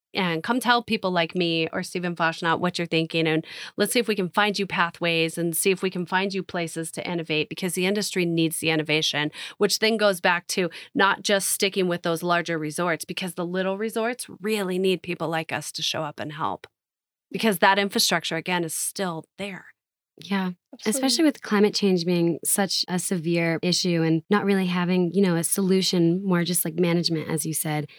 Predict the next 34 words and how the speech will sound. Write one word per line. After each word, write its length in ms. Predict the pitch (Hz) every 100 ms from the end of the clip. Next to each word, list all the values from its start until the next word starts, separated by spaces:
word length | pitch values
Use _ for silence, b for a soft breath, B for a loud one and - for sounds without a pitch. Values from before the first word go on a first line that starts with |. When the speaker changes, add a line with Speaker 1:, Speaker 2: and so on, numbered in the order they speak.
| B B -
Speaker 2:
new, 320 | 208 196 185
like, 200 | 170 -
innovative 400 | 185 185 175 165
technology 640 | - 175 170 160 156 -
is 140 | 160 156
really 280 | 156 156 156
gonna 200 | 160 160
be 100 | 165
the 100 | 160
way 140 | 151
to 80 | 156
go 380 | - 143 151 -
on 440 | - 156 156 170 175
reaching 640 | 170 180 202 - 175 165 160
those 200 | 160 156
management 480 | 156 151 147 147
solutions. 720 | - - 156 - - - - - _ _ _ -
Speaker 3:
I 60 | 294
also 240 | 285 359
really 240 | 262 247 240
like 180 | 226 226
what 120 | 226
you 80 | 208
were 80 | 214
saying 260 | - 214
about 220 | 214 -
the 80 | 226
citizen 460 | - - 220 226 214
science 760 | - 208 208 214 214 - - _ _ _
and 140 | - 226
incorporating 880 | 208 - 202 - 214 208 208 202 208 _
people 240 | - - -
outside 460 | - - - 220
of 80 | 208